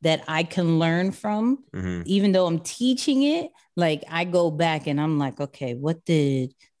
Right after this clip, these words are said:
Speaker 1: this person do? All right, let me see
Speaker 2: Yep.
Speaker 1: how I could apply that." Yeah, no, that's smart.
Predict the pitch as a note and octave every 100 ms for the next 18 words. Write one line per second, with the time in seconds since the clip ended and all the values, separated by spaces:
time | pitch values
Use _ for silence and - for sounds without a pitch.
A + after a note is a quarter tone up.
0 | - D3 - - B2 B2 B2+ A#2+ - C#3+
1 | - - - - C#3 D3 D3 C#3 C#3 D3+
2 | - C#3 C3+ C3 B2 - A2 - B2+ B2+
3 | A2+ C#3+ - F#3 F#3+ D3+ C#3+ B2+ D#3 A3
4 | A3 -